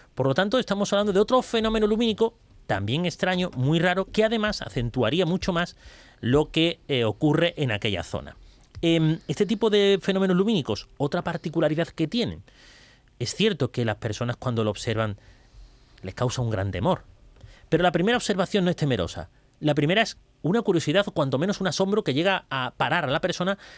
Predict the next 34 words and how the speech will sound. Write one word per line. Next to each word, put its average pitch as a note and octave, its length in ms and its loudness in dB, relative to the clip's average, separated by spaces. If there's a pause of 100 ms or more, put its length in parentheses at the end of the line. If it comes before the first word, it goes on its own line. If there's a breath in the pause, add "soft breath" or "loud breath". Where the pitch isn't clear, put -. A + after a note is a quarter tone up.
(160 loud breath)
para C3+ 180 0
tratar D#3 300 0
de E3+ 220 0 (760 soft breath)
discernir E3+ 600 -4 (520)
qué E3 120 2
está D#3 260 0
viendo, C3 380 0 (520)
qué C3+ 160 2
es C3 120 -2
eso D#3+ 220 -2
que C#3 160 0
le A#2 180 0
acompaña. F#2 720 -4 (280 loud breath)
Entre C3+ 140 -2
otras A#3+ 160 -4
cosas C4 260 -2
porque G#3+ 240 -2
no C#3+ 120 0
es - 140 -4
una D3+ 160 0
aparición C3+ 520 -2
temerosa. A#2+ 520 -2 (300 loud breath)
No A#2+ 160 0
hay E3+ 100 2
un E3+ 120 0
sonido D3+ 340 0
como C#3+ 160 0
las C#3 100 -2
películas D3+ 400 0
de C3+ 120 0
chirriar C#3 500 2
de C3+ 80 2
los C3 100 2
violines, F3 540 0